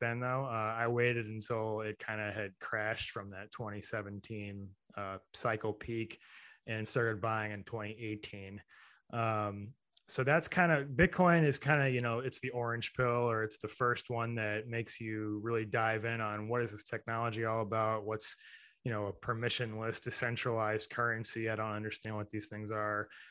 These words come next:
Uh, and when you kinda get into that rabbit hole, you start looking at some of the other things that are out there. Ethereum is obviously the next one that people start to look at. It's the second by market cap. Um, but when you get beyond those two,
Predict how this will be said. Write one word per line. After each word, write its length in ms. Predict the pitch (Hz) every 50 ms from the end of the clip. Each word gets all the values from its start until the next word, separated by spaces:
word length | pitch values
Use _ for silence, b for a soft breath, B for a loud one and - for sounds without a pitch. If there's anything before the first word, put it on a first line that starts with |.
| b b -
Uh, 260 | 117 113 110 113 113
and 120 | 117 123 139
when 120 | 151 165
you 100 | 170 160
kinda 280 | 165 - 220 233 220 175
get 300 | 135 123 160 165 160 160
into 200 | 156 156 147 135
that 240 | 127 127 123 113
rabbit 360 | 110 117 117 120 120 123 117 107
hole, 260 | 120 113 113 110 107
you 120 | 110 110
start 320 | - - - 120 117 113 113
looking 280 | 120 117 - 120 113
at 100 | 107 107 -
some 120 | 123 117
of 80 | 110 107
the 140 | 113 117
other 200 | 120 113 117 120
things 300 | 110 - 113 107 110 107 104
that 100 | 107 104
are 120 | 110 113
out 240 | 110 110 110 107 - -
there. 240 | 110 104 98 95 98
Ethereum 640 | 104 104 - 117 110 107 110 110 110 107 107 107
is 100 | 110 101
obviously 400 | 110 104 101 104 107 104 - 113 104
the 80 | 107
next 300 | 107 104 104 - - -
one 140 | 110 104 107 107
that 140 | 107 101
people 280 | - 117 107 - 107 107
start 300 | - - - 113 107 107
to 80 | - 110
look 300 | 107 107 107 107 107 113
at. 220 | 110 107 104 101
It's 180 | 98 98 - -
the 80 | - -
second 420 | - - 113 107 - 107 104 -
by 140 | - 101 101
market 440 | 101 104 107 107 104 - 107 - -
cap. 380 | - 113 107 104 104 104 - b b b b b b b b b _ -
Um, 300 | 117 117 117 113 113 107
but 220 | 156 160 165 175 190 - _ _ _ _ _ _ -
when 180 | 180 151 160 165
you 80 | 156
get 200 | 151 170 180 175
beyond 320 | - 165 160 156 151 151 151
those 220 | 147 143 139 -
two, 480 | - - 220 214 180 165 156 156 156